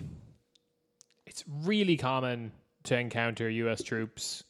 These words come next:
who've spent some time here or even encounter them here 'cause, like,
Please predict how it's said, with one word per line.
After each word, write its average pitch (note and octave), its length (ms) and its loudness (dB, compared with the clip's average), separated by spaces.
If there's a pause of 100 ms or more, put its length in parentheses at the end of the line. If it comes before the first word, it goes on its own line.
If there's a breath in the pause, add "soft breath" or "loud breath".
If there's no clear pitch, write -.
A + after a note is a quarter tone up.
who've A#2 460 4
spent A2 360 -4
some A2 180 -4
time A2 280 -2
here G#2+ 420 -2 (460)
or C#3 160 12
even C3+ 280 8
encounter A#2+ 340 2
them A2 120 -2
here G#2+ 400 -2
'cause, G2+ 260 0
like, G2+ 400 -2